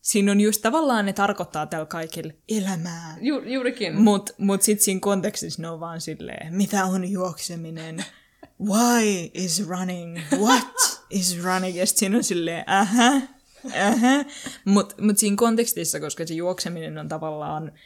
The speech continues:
Speaker 1: vertautuu
Speaker 2: Tos-
Speaker 1: niin voimakkaasti niitten silleen omiin ajatuksiin niiden omasta elämästä.
Speaker 2: Niin, niinku
Speaker 1: Niin
Speaker 2: tulevaisuus
Speaker 1: sit se,
Speaker 2: ja
Speaker 1: niin.
Speaker 2: elämä, et niinku katso eteenpäin just ja
Speaker 1: Niin.
Speaker 2: niinku, joo, ehdottomasti.
Speaker 1: Niin, niin sit ne, sit ne tavallaan just toimii ja se,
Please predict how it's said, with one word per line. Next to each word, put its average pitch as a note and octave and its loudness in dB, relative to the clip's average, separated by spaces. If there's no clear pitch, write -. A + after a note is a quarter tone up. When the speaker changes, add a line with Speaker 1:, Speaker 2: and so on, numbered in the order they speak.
Speaker 1:
vertautuu F3+ 0
Speaker 2:
Tos- E3+ -6
Speaker 1:
niin E3+ -6
voimakkaasti E3 -6
niitten D#3+ -8
silleen D#3+ -8
omiin F3 -6
ajatuksiin E3 -8
niiden D#3 -10
omasta E3 -8
elämästä. F3+ -8
Speaker 2:
Niin, A#3 -2
niinku C4 -6
Speaker 1:
Niin A3 -8
Speaker 2:
tulevaisuus F#3 0
Speaker 1:
sit - -8
se, G3 -6
Speaker 2:
ja - -4
Speaker 1:
niin. F#3+ 2
Speaker 2:
elämä, E3+ -4
et - -10
niinku - -12
katso - -10
eteenpäin - -8
just F#3 -2
ja F3+ -2
Speaker 1:
Niin. E3 -6
Speaker 2:
niinku, - -16
joo, D#3+ -8
ehdottomasti. F#3 -12
Speaker 1:
Niin, F#3 -2
niin G#3 6
sit D#4 2
ne, C4 2
sit A#3+ 0
ne A#3+ 0
tavallaan F3 -4
just E3 -14
toimii D#3+ -6
ja D#3+ -6
se, D3 -6